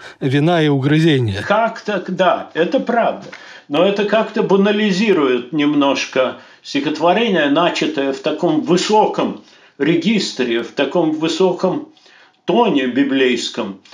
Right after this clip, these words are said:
Speaker 1: Да, с такой экспозицией, которая как бы предполагает дальнейшую прямо какую-то грандиозность, это правда.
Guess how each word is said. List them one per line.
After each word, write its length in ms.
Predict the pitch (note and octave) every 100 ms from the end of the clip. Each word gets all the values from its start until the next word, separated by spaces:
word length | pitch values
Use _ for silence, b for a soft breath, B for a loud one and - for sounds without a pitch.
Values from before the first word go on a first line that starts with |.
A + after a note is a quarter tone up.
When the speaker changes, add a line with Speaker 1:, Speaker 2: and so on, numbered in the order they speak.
| B
Speaker 1:
Да, 160 | D3 D#3+
с 80 | -
такой 320 | E3 - D#3+
экспозицией, 760 | - - D#3 E3+ G3+ - C#3
которая 420 | A#2+ B2+ B2 B2+ A#2+
как 140 | A#2
бы 100 | A2+
предполагает 640 | C3+ - C#3+ C3 D3 B2+
дальнейшую 680 | A#2+ C#3+ D3 D3 C3+ C#3 C#3
прямо 480 | B2+ - C#3 C3 B2 B B B B B -
какую-то 320 | - C3+ B2
грандиозность, 840 | C3 C#3+ C3+ F3+ E3+ A2 G#2 -
это 160 | A2 -
правда. 500 | C#3 A#2 F#2 G#2+